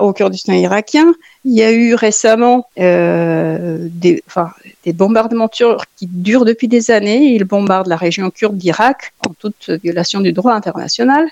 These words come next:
Et, euh, il y a eu des morts civiles, euh, régulièrement. Hum, vingt, vingt morts, euh, depuis, euh, les derniers mois. Enfin, je sais plus le nom exact de mois, mais vingt morts civils dans des villages montagneux, euh,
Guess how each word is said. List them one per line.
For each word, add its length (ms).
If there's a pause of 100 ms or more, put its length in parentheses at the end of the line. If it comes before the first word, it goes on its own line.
Et, 240
euh, 60
il 60
y 60
a 60
eu 80
des 140
morts 280
civiles, 460
euh, 160
régulièrement. 680 (320)
Hum, 540 (220)
vingt, 320
vingt 280
morts, 360
euh, 120
depuis, 480
euh, 360
les 100
derniers 360
mois. 280
Enfin, 320
je 100
sais 200
plus 180
le 160
nom 320 (220)
exact 400
de 80
mois, 320 (120)
mais 300
vingt 580
morts 520
civils 580
dans 140
des 280
villages 540 (220)
montagneux, 640 (100)
euh, 220